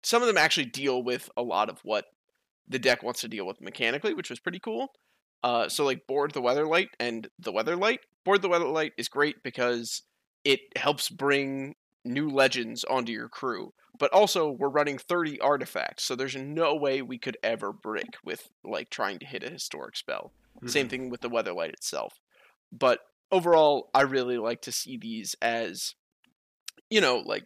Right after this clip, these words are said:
Speaker 1: Sidri can pilot the Weatherlight by herself, but she's, she's really driving by to pick up the crew, getting everyone loaded into the, into the wagon, and they're going out to steal some stuff. So, sort of inviting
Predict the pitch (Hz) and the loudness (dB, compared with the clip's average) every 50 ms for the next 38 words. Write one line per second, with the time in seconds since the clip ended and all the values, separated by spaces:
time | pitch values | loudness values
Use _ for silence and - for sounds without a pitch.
0 | _ - - 262 254 226 233 190 - - 135 113 - - - 147 147 139 135 113 | _ -4 -2 -2 -2 0 -2 -4 -2 -4 -6 -6 -4 2 6 6 6 6 4 0
1 | - 123 120 123 120 120 104 110 117 95 - - - - - - - - 277 262 | -4 -6 -6 -4 -4 -4 -4 -4 -6 -4 -2 -2 -2 -2 -2 -4 -2 2 2 4
2 | 220 165 - - - - - 143 - - - _ _ _ _ _ _ _ _ - | 4 2 0 -4 -12 -2 0 2 2 2 0 _ _ _ _ _ _ _ _ -6
3 | - - - 208 190 156 131 - - - _ _ - - - - 233 180 147 156 | 0 0 2 2 0 -2 -4 -4 -6 -8 _ _ -6 0 2 2 2 2 2 2
4 | 170 160 143 139 131 120 104 - _ _ _ _ _ _ _ _ - - 180 151 | 2 2 2 0 -2 -4 -6 -8 _ _ _ _ _ _ _ _ 0 6 8 8
5 | 156 147 131 127 123 127 127 120 - - 151 139 - 127 117 - 123 - - - | 8 8 6 4 6 6 8 6 6 0 -2 0 0 -2 -4 -4 -8 -8 -2 0
6 | 135 127 127 123 117 - _ _ _ _ _ - - 165 156 131 143 135 127 123 | 2 2 2 2 0 -2 _ _ _ _ _ -2 2 2 2 4 4 2 2 2
7 | 120 120 120 123 123 120 120 117 117 117 117 117 117 117 113 113 117 120 - _ | 0 0 0 2 2 2 2 2 -2 -4 -4 -4 -4 -2 -2 -2 -2 -4 -8 _
8 | _ _ _ _ _ _ _ - 131 120 113 113 110 113 117 117 120 120 117 117 | _ _ _ _ _ _ _ -8 -8 -6 -6 -6 -2 -2 -2 0 0 -2 -4 -6
9 | 110 117 - _ _ _ _ _ _ _ - 117 123 135 120 127 123 123 120 107 | -8 -10 -14 _ _ _ _ _ _ _ -6 0 0 0 2 2 2 2 0 -2
10 | 104 - - - - 127 113 80 - - - - - - - - 95 - - - | -2 -4 -8 -6 -4 -4 -4 -4 -4 -6 -8 -6 -6 -6 -2 -2 -2 -2 -4 -6
11 | - - _ _ _ _ _ _ - - - 135 127 110 85 60 - - - - | -12 -16 _ _ _ _ _ _ -6 -4 0 2 2 2 0 -2 -4 -6 -2 -2
12 | 151 135 131 131 135 135 147 151 147 143 143 135 131 127 123 | 0 0 0 -2 -2 2 6 6 6 6 4 -2 -4 -10 -12